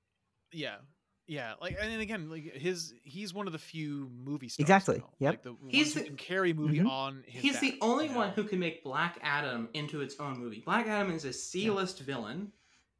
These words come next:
Speaker 3: uh, that has real
Speaker 1: Mm-hmm.
Speaker 3: no interesting, I mean, he's kind of an anti-hero in the comics, kinda, like, and he's mostly just, like,
Speaker 1: Mm-hmm.
Speaker 3: this, like, stoic, mean guy.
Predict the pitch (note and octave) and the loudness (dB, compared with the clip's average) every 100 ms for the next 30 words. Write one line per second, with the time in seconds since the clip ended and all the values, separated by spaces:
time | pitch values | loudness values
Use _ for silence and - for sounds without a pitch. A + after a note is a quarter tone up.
0 | _ C3+ B2+ B2 A2+ C3 C3 C#3+ B2+ A#2 | _ 0 2 0 0 0 0 0 -2 -2
1 | C3 A3+ G3+ F3 F#3 E3 E3+ F3 E3+ - | 4 4 4 4 2 2 0 -2 -6 -4
2 | D3+ C3+ - _ - F3+ F3 G3 F3+ - | -2 -4 -6 _ -4 -2 0 -2 -6 -6
3 | - - - F#3 C4+ D#3+ C#3 C3+ C3+ C3+ | -12 -4 2 4 6 4 2 -2 -2 -2
4 | A#2+ C#3+ A#2+ A2 A2 C#3 C#3 A2 - - | -4 -2 -4 -4 -4 -4 -4 -6 -10 -8
5 | C3+ D3+ A#2+ A#2 C#3+ C#3+ D#3+ D#3 F#3 F3 | -6 -6 -4 -2 -2 0 -2 0 0 -2
6 | - E3 E3+ A#3+ B3 A3+ A3+ A3+ A3+ - | -6 0 2 2 2 -2 2 0 0 -2
7 | F#3+ G#3+ A3 G#3+ - - - E3+ F#3 F3+ | 2 2 4 4 4 2 6 6 8 4
8 | - D#3 C#3+ F#3 F3 C3+ G#2+ - - | 0 -4 0 2 0 -2 -6 -8 -12